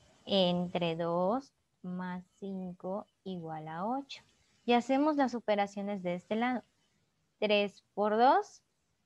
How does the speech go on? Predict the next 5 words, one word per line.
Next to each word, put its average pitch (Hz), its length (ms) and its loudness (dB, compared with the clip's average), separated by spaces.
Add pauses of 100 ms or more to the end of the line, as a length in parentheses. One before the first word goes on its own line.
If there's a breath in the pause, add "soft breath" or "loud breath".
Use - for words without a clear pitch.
seis. - 680 -4 (840)
Seis 233 420 4 (220)
entre 180 500 -4
dos, 233 420 0 (540)
tres. 285 300 -2